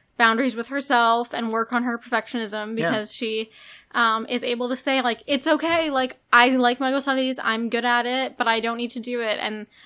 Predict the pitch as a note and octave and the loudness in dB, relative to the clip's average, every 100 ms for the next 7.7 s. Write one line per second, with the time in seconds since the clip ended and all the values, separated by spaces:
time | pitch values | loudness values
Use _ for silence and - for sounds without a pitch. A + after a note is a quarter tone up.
0 | - _ - A3 G#3 G3 - _ A#3 A#3 | -20 _ -2 0 -2 -6 -10 _ -4 2
1 | G#3+ G#3+ - - - - B3 A#3+ - B3 | 4 2 -4 -20 -20 -4 -2 -2 -2 -4
2 | G#3+ G#3 G3+ - - A#3+ A3 A3+ B3+ A3 | -4 -6 -8 -12 -6 -6 -6 -6 -2 0
3 | A3+ A3+ A#3 A3 - A3 G#3+ - - _ | 0 -2 -6 -8 -6 -6 -6 -14 -20 _
4 | _ _ B3+ B3 A3+ A3+ A3 A3 G#3 G#3+ | _ _ -6 -4 -2 -2 -4 -2 -2 -4
5 | A3+ A3 A3+ - A3+ A#3+ A3 G#3+ G#3 G#3 | -4 -6 -6 -6 -4 -2 -4 -4 -6 -4
6 | G#3 G3+ - - A3+ G#3+ G#3+ G#3+ A#3 - | -4 -6 -12 -8 -8 -4 -4 -2 -4 -6
7 | A3 - - A3+ A3 G#3+ | -10 -8 -6 -6 -6 -10